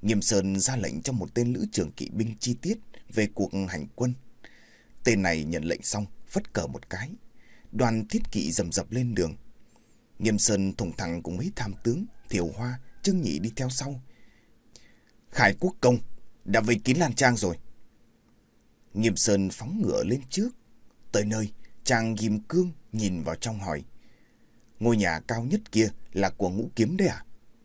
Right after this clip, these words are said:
Viên lữ trưởng đáp, vâng. Nghiêm Sơn phất tay. Chàng đi trước, Thiểu Hoa,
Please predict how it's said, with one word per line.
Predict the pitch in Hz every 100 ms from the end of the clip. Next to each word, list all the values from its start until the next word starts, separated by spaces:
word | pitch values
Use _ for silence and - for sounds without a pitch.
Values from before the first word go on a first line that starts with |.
| _ _ _ _ -
Viên | - 104 90
lữ | 107 -
trưởng | 98 76
đáp, | - 156 - - - - 101
vâng. | 113 98 - - - - - _ _ _ _ _
Nghiêm | 95 98
Sơn | - 101 87 90
phất | - - -
tay. | 98 107 - - - - - -
Chàng | 120 104 95
đi | 165
trước, | - 202 247 - - - -
Thiểu | 113 87
Hoa, | 92 127 131